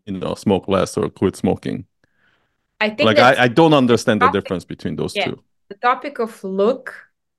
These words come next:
Speaker 1: Mm-hmm.
Speaker 2: is, um, different than topic of being a smoker. So, um, people who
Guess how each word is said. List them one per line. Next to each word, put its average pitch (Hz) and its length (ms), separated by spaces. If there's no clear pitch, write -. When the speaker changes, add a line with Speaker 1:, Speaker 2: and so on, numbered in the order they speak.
Speaker 1:
Mm-hmm. 180 220
Speaker 2:
is, 214 500
um, 196 920
different 220 760
than 196 680
topic 214 640
of 190 340
being 202 300
a 196 40
smoker. 180 760
So, 190 920
um, 180 840
people 226 400
who 208 800